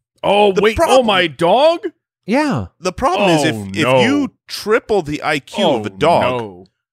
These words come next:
Speaker 2: I would
Speaker 3: Yeah, that's
Speaker 2: really
Speaker 3: not
Speaker 2: want that lifespan ex-, extended. I mean,
Speaker 1: No,
Speaker 2: that's
Speaker 1: no, no,
Speaker 2: the
Speaker 1: no.
Speaker 2: best dog of all time.
Speaker 1: Okay, i-, i-, look.
Speaker 3: You think triple a dog's I Q is a v-, big
Speaker 1: That's
Speaker 3: difference?
Speaker 1: a problem.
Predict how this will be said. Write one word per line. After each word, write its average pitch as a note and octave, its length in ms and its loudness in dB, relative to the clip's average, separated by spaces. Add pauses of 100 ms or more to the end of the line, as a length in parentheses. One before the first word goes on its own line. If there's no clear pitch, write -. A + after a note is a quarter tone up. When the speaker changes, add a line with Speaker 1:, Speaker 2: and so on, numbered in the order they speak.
(360)
Speaker 2:
I E3+ 120 0
would E3+ 160 -2
Speaker 3:
Yeah, A3 180 0
that's G#3 220 0
Speaker 2:
really F#3 160 0
Speaker 3:
not E3+ 140 2
Speaker 2:
want D#3 160 -2
that D3+ 180 0
lifespan C#3+ 540 -2
ex-, - 160 -10 (240)
extended. - 880 -6 (280)
I F3+ 40 -2
mean, A3 120 2
Speaker 1:
No, F#3+ 80 4
Speaker 2:
that's F3 40 2
Speaker 1:
no, F3 60 0
no, E3 60 0
Speaker 2:
the D3 60 -2
Speaker 1:
no. D3+ 60 -4
Speaker 2:
best G3+ 240 -2
dog F3 200 2
of D3+ 80 -6
all D3 120 2
time. A3 440 -4 (380)
Speaker 1:
Okay, D3 260 -4 (200)
i-, F#3+ 200 -16
i-, G3+ 40 -4
look. F3+ 200 0
Speaker 3:
You F#3+ 40 -2
think B3+ 240 -2
triple A3+ 460 0
a G3 60 0
dog's D#3+ 500 0
I F3+ 120 0
Q F3+ 380 -4
is E3 240 -2
a D3 120 -2
v-, A2+ 200 -14 (500)
big E3+ 280 2
Speaker 1:
That's A#3+ 140 0
Speaker 3:
difference? D#3 580 0
Speaker 1:
a - 20 -20
problem. - 80 -20